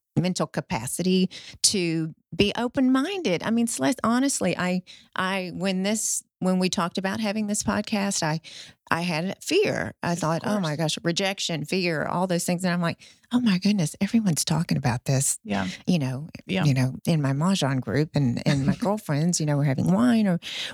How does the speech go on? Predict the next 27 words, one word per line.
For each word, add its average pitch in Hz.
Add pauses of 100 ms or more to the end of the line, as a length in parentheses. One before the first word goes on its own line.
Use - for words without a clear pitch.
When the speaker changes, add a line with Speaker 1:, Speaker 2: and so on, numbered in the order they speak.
Speaker 1:
whatever. 277
But, 196
um, 214 (140)
it's -
just, -
it's -
amazing 233
to 180
me 165
because 165 (340)
back 180
to 196
what 190
I 165
was 156
saying, 254
I 170
thought, 165 (320)
"Well, 220
I'm 226
a 208
failure 226
Speaker 2:
Mm. -
Speaker 1:
because 202
I've 196
never 185
had 190